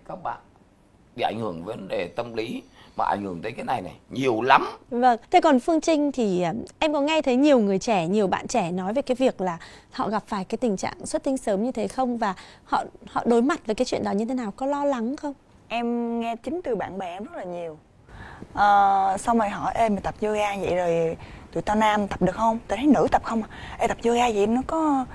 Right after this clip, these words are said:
Speaker 3: ờ, tăng cái, cái thời gian lên không mày?" hay gì đó hỏi em. Ừ, thì yoga thì nó cũng một phần tác động đến cái, cái, cái vấn đề sức khỏe về tình dục đó, mày tập thử đi. Nhưng mà cái một bạn tập một thời gian mà thấy nó vẫn như vậy, xong rồi nói, "Ê, bây giờ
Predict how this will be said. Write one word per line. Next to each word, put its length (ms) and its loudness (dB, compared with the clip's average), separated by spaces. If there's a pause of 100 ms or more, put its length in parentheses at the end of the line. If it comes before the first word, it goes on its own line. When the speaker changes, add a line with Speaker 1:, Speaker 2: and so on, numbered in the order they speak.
(300)
Speaker 3:
ờ, 160 -8
tăng 260 2
cái, 160 -2
cái 140 -4
thời 200 -2
gian 200 4
lên 120 0
không 120 0
mày?" 180 -2
hay 160 2
gì 80 6
đó 200 6
hỏi 220 -4
em. 220 8 (580)
Ừ, 260 10
thì 240 0 (180)
yoga 260 6
thì 80 -4
nó 180 -2
cũng 400 2
một 160 4
phần 200 -6
tác 220 -2
động 300 2
đến 480 2
cái, 300 2
cái, 260 2
cái 140 2
vấn 140 2
đề 120 6
sức 200 -4
khỏe 300 0
về 80 -4
tình 180 -2
dục 160 2
đó, 320 2
mày 100 -2
tập 160 -2
thử 140 0
đi. 240 10 (460)
Nhưng 220 6
mà 200 6
cái 160 4
một 160 6
bạn 480 2
tập 140 -2
một 120 -4
thời 180 -4
gian 300 2
mà 80 -4
thấy 220 -6 (200)
nó 260 2
vẫn 240 6
như 120 8
vậy, 240 6 (580)
xong 200 0
rồi 80 -2
nói, 160 -4
"Ê, 140 -2
bây 120 -4
giờ 100 -4